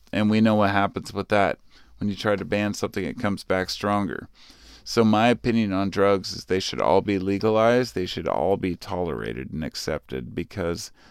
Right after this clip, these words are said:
they're not going away. Even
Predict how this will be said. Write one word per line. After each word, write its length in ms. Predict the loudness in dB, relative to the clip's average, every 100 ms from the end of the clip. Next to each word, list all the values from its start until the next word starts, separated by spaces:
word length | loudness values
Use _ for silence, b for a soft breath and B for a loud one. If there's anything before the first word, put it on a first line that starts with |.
| b
they're 160 | -4 0
not 380 | 0 0 -2 -4
going 320 | -6 -4 -4
away. 400 | -4 -6 -8 -12 -20 b b b b b b _ _ _ _ _ _ _ -20 _ _ _ _ _ _ 0
Even 600 | 4 4 2 -2 -4